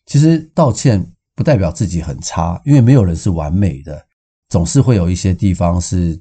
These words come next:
做不好的。所以我会觉得在这个时间里面哈，假如能够去道歉，为过去一个星期，或是为过去你想到的一些事情跟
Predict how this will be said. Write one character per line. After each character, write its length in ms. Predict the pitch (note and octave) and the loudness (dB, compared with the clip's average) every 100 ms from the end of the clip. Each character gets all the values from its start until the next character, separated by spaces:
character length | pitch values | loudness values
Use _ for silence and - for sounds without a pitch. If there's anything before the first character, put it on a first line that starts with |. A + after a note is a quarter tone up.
| _ | _
做 160 | - A2 | -2 -2
不 160 | F2+ | -2
好 300 | F2+ - - F2+ | -8 -8 -12 -12
的。 120 | E2 F#2+ _ _ _ _ | -16 -18 _ _ _ _
所 140 | - G3+ | -2 2
以 20 | |
我 100 | A#2+ | 4
会 140 | A2 | 4
觉 140 | A2+ G2+ | 2 2
得 60 | |
在 140 | G2 B2+ | 2 2
这 100 | A#2+ | 2
个 80 | G2 | 0
时 220 | - F2 | 0 -2
间 180 | G2 G2 | 2 2
里 140 | D#2 | 0
面 240 | F2 F2+ | 0 0
哈， 260 | D2 D2+ D2 - _ _ - | -2 -6 -8 -12 _ _ -2
假 140 | E2+ | 0
如 80 | G2+ | 2
能 120 | G#2 | 2
够 140 | A#2+ | 2
去 120 | A#2 G#2 | 0 -2
道 260 | - G2 | 0 0
歉， 360 | F2+ - A2 E2 - _ _ _ | -2 -2 -2 -2 -8 _ _ _
为 180 | - A#2 | 0 2
过 320 | F2+ - D3 | 0 0 2
去 180 | A2 A2+ | 2 2
一 40 | F#2+ | 0
个 100 | E2+ | 0
星 240 | - F#2 | 0 -2
期， 220 | F2 E2 | -2 -8
或 180 | D2+ G#2+ | 0 0
是 140 | F#2+ | 2
为 160 | G#2+ G2+ | 2 2
过 240 | - A2 | 0 0
去 180 | G2 G2+ | 0 0
你 100 | F2+ | 0
想 240 | F#2 - E2 | 0 -2 0
到 200 | G2 E2+ | 0 0
的 100 | E2 | -4
一 60 | |
些 180 | E2+ F2+ | -2 -4
事 200 | - G#2 | -2 -4
情 260 | F2 D#2+ F2 _ _ | -4 -6 -8 _ _
跟 180 | - A#2+ | 0 0